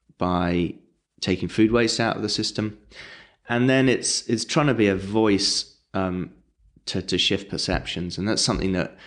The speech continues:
that we're all doing. And it's why it's so nice to be engaged in these conversations, um, because y-, you, I don't, certainly my product is a, is a premium price point product.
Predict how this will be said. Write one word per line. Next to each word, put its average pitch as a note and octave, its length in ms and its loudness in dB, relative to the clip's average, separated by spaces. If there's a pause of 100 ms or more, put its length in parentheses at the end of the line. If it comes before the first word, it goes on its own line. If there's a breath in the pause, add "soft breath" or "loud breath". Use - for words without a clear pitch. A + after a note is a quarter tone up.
(140)
that E2 100 -2
we're G2 280 2
all G2 180 2
doing. F2+ 340 2
And F2 100 -4
it's - 140 -8 (140)
why F2+ 200 0
it's - 120 -6
so F#2+ 200 0
nice F#2 240 0
to - 100 -10
be F2 320 -2
engaged F2+ 360 -2
in F2+ 60 -2
these F2 160 -2
conversations, F2+ 800 -4 (560 loud breath)
um, F#2+ 340 2
because G#2 680 0 (440)
y-, - 100 -6 (100)
you, F#2 240 2
I G#2 100 0
don't, G2+ 360 0
certainly G2 380 2
my G#2 240 4
product - 360 0
is F2 120 0
a, E2+ 160 -2
is - 140 -4
a E2+ 60 -4
premium F#2 440 0
price G2 280 0
point - 300 -6
product. G#2+ 420 -2